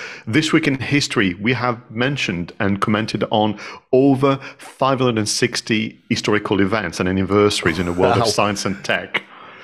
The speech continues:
Speaker 1: Creator shout-outs, over one hundred and eighty content creators got their shout-out. And in film marketing, we'll be reviewing today our eighty-eighth movie. Now you're gonna say, "Hang on, Pascal, this is episode ninety, why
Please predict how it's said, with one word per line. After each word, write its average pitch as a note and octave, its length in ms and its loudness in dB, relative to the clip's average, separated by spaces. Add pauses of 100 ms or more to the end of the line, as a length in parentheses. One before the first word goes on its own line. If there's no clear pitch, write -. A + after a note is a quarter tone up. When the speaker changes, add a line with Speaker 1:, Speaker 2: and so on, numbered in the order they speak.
(480)
Speaker 1:
Creator A#2+ 500 2
shout-outs, A#2+ 680 -2 (120)
over G#2+ 360 4
one A2 360 2
hundred G#2+ 240 -2
and G2+ 100 -2
eighty G#2 260 0
content F#2+ 380 -2
creators F#2 580 0
got - 140 -2
their E2 140 2
shout-out. G2+ 580 -2
And F#2+ 100 0
in G2 120 -2
film G#3+ 280 2
marketing, F#2+ 800 -2 (380)
we'll A2+ 260 6
be A2 320 2
reviewing G2+ 540 0
today F2+ 640 -2 (100)
our G2 300 0
eighty-eighth C#3+ 880 -4
movie. F2 440 -2
Now A2 120 -2
you're A2 80 -2
gonna G#2+ 160 0
say, A#2+ 160 0
"Hang D#3+ 160 0
on, G#2 80 -2
Pascal, G2+ 500 -4 (240)
this A#2 180 2
is A#2+ 120 0
episode A#2 240 0
ninety, B2+ 540 0
why G#2+ 420 0